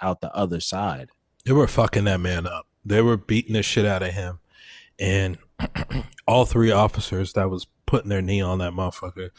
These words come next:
Speaker 2: and the one officer that was just standing there with the thumb up of their ass. You know, fuck all of 'em, man. And, um, I, I,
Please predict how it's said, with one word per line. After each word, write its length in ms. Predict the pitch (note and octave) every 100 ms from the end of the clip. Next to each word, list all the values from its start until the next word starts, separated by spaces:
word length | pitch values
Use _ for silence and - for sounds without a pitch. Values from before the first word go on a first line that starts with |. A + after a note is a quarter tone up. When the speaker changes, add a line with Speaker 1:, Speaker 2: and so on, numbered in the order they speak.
| - F2+
Speaker 2:
and 100 | G2
the 80 | F#2+
one 200 | A2 A#2
officer 360 | G#2+ G#2+ A2 G#2
that 60 | F#2+
was 120 | -
just 160 | G2
standing 340 | - G2 G2+ F#2+
there 180 | F#2 F#2
with 140 | F#2+
the 160 | - F2+
thumb 220 | - G2 G2
up 140 | F2+
of 160 | F#2+ -
their 100 | F#2
ass. 360 | F#2 F2 F#2 - - - -
You 80 | G#2+
know, 140 | G#2+
fuck 260 | - C#3 -
all 260 | A2 G#2
of 100 | F#2
'em, 100 | E2+
man. 160 | F2+ F2 -
And, 280 | G#2 G#2 G2+
um, 300 | G2 F#2 F2+ - - - A2+ _ -
I, 180 | C3 C3 -
I, 180 | B2+